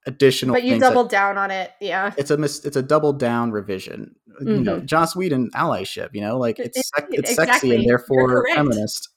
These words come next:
Speaker 1: Yeah.
Speaker 2: Ugh.
Speaker 1: It's, uh,
Speaker 2: God damn Joss Whedon.
Speaker 1: Yeah, no, I, I hate
Speaker 2: Ugh.
Speaker 1: the guy, but
Speaker 2: Fuck that guy.
Speaker 1: I think it's just, like, a good way of contextualizing that thing.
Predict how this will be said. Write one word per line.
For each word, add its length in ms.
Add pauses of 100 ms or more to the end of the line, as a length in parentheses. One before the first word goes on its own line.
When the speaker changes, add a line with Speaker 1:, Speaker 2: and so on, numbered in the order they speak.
(320)
Speaker 1:
Yeah. 360
Speaker 2:
Ugh. 180 (520)
Speaker 1:
It's, 260
uh, 360
Speaker 2:
God 100
damn 240
Joss 280
Whedon. 380 (220)
Speaker 1:
Yeah, 260
no, 220 (240)
I, 100 (100)
I 60
hate 140
Speaker 2:
Ugh. 60
Speaker 1:
the 40
guy, 300
but 340
Speaker 2:
Fuck 180
that 120 (100)
guy. 220 (120)
Speaker 1:
I 120
think 180
it's 80
just, 140
like, 80
a 40
good 300
way 160
of 80
contextualizing 760
that 180
thing. 220